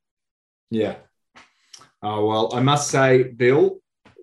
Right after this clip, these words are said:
I've really enjoyed this chat. Very, very interesting. And I, it, it doesn't seem like you have any intention of sort of slowing down, despite bringing on, uh, uh, the, the son,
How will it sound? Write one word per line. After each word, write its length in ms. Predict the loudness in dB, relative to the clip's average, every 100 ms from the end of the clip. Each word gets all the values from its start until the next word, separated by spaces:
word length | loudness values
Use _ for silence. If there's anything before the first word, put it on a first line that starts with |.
| -8
I've 300 | -6 -4 -2
really 260 | 0 0
enjoyed 400 | -4 -4 -2 -4
this 180 | -6 -16
chat. 340 | -14 -12 -12
Very, 260 | -4 0 0
very 240 | 0 -2
interesting. 540 | -4 -10 -16 -6 -4 -2
And 100 | -4
I, 140 | -4
it, 280 | -4 -4 -4
it 140 | -6 -4
doesn't 240 | -4 -4
seem 280 | -6 -6 -6
like 260 | -6 -8 -8
you 80 | -8
have 100 | -8
any 180 | -8
intention 540 | -10 -8 -10 -10 -12 -12
of 100 | -10
sort 240 | -8 -6
of 140 | -6 -8 _ _ _ _ _
slowing 560 | -12 -2 2 4 2 2
down, 420 | 2 2 2 0
despite 460 | -4 -4 -4 -4 -2
bringing 320 | -4 -4 -4
on, 300 | -4 -6 -8 _ _
uh, 20 | -8
uh, 640 | -6 -6 -6 -8 -6 -6 -2
the, 260 | 0 0 -2
the 100 | -6
son, 500 | -4 -4 -4 -6